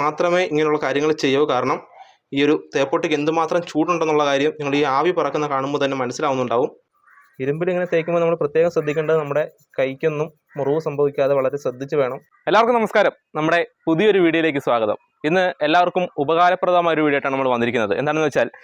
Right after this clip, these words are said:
എൻ്റെ മുമ്പിലിരിക്കുന്ന ഈ കുറച്ച് സാധനങ്ങളൊന്ന് ശ്രദ്ധിച്ചാണ് ഒരിക്കലോ. തേപ്പൊട്ടിയുണ്ട്, അതുപോലെ തന്നെ മൂ-, രണ്ട് മൂന്ന് കത്തികളുണ്ട്, പിന്നെ ഷൂ ഉണ്ട്. ഇത് മൂന്നും നമ്മുടെ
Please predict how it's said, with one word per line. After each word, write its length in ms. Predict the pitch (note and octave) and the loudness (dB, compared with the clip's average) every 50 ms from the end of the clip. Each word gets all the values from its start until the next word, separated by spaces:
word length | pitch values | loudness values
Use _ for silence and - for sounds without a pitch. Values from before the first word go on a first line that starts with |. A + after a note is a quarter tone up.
| - - - - D#3+ | -20 -14 -6 -4 -2
എൻ്റെ 100 | F3+ G#3+ G#3+ | 0 2 2
മുമ്പിലിരിക്കുന്ന 480 | G3 G3 A3 G#3+ G#3+ F3+ G3 F#3 F#3 F3+ - E3 | 2 2 2 2 0 0 0 0 0 0 0 0
ഈ 40 | F3 - | 0 0
കുറച്ച് 200 | F3+ D#3+ D#3 D#3+ - | 0 -2 -2 -2 0
സാധനങ്ങളൊന്ന് 420 | D#3 C#3+ D3 D3+ D#3 D#3 D#3 C#3+ | 0 0 0 0 0 0 0 -2
ശ്രദ്ധിച്ചാണ് 340 | - C#3+ C3+ C3+ D3+ C3+ B2+ B2 | -2 -2 0 0 0 0 0 0
ഒരിക്കലോ. 320 | A#2 A2+ B2+ A2+ G#2+ G#2 G2+ _ _ _ _ _ _ _ _ | 0 0 0 0 0 -2 -2 _ _ _ _ _ _ _ _
തേപ്പൊട്ടിയുണ്ട്, 600 | D3+ D#3 D#3 - G3+ F#3+ F#3 G#3 F#3+ F3 D#3+ E3 F3+ - - _ - | -2 0 2 2 0 2 2 2 2 4 4 2 2 0 -2 _ -2
അതുപോലെ 220 | C#3+ C#3+ D3 D3 D3+ | -2 0 2 2 2
തന്നെ 140 | D3+ D3 D3 C#3+ C#3 | 0 0 0 -2 0
മൂ-, 140 | C#3 C#3+ C#3 C#3 | 0 0 0 0
രണ്ട് 140 | C#3 C#3 C#3+ D3 | 0 -2 -2 -2
മൂന്ന് 180 | D3+ D3 C#3+ C#3+ - - - _ _ _ _ _ - C3+ | -2 0 -2 -2 -4 -8 -14 _ _ _ _ _ -4 -2
കത്തികളുണ്ട്, 560 | C3+ - - F#3+ G3 G3 F3+ D#3 C#3 B2+ C#3+ F3 - - - - | -2 0 2 4 4 6 4 4 4 2 0 0 -2 -4 -8 -4
പിന്നെ 160 | D3 D3 D3+ - | -2 -2 -2 0
ഷൂ 80 | - E3 E3 D#3 | 0 2 2 2
ഉണ്ട്. 120 | C3 A2 G#2+ - C#3 | 2 0 0 0 2
ഇത് 60 | E3+ F#3+ G3 | 2 2 4
മൂന്നും 240 | G3+ G#3+ A3 A3+ G#3+ G3+ | 4 4 4 2 2 2
നമ്മുടെ 220 | F#3+ F#3 F3+ F#3+ | 2 2 2 2